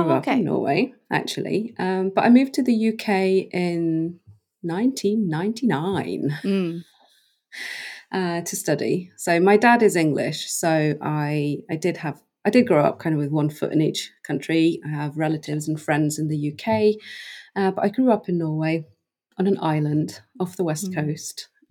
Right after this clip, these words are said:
Speaker 2: Uh, it was, uh, <laughs> rural, to say the least. Uh, it's a very small community. Um, that's not always a good thing,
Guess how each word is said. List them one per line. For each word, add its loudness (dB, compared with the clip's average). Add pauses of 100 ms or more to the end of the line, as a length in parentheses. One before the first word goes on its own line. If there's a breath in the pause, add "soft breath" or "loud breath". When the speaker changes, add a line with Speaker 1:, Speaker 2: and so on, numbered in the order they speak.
(140)
Speaker 2:
Uh, -6
it -6
was, -4
uh, -6 (180)
<laughs> 8 (1000 loud breath)
rural, 6
to -2
say 6
the 6
least. 6
Uh, 2
it's -2
a 2
very 4
small 6
community. 2
Um, -2
that's -8
not 4
always -2
a -4
good -6
thing, -6